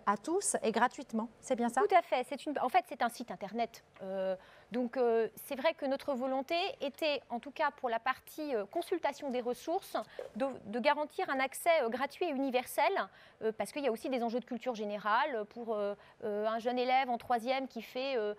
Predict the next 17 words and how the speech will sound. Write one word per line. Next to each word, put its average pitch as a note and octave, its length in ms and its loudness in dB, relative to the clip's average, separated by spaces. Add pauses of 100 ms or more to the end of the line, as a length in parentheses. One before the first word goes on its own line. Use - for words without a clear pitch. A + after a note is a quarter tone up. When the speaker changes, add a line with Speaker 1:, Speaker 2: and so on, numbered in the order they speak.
(140)
Speaker 2:
un A3+ 140 -2
exposé B3+ 480 -4
sur, A#3+ 320 -4
euh, G3+ 80 2
les A#3+ 100 4
Speaker 1:
Mhm. C4+ 80 2
Speaker 2:
ponts, G#4+ 220 -2
par A#3 100 0
exemple, A3+ 320 0
Speaker 1:
Oui. A#3+ 80 4
Speaker 2:
il F#4+ 60 -2
pourra, B3 320 0
euh, G#3+ 440 -2
venir B3 280 0
se, - 120 -12
se - 160 -10
renseigner. B3+ 460 0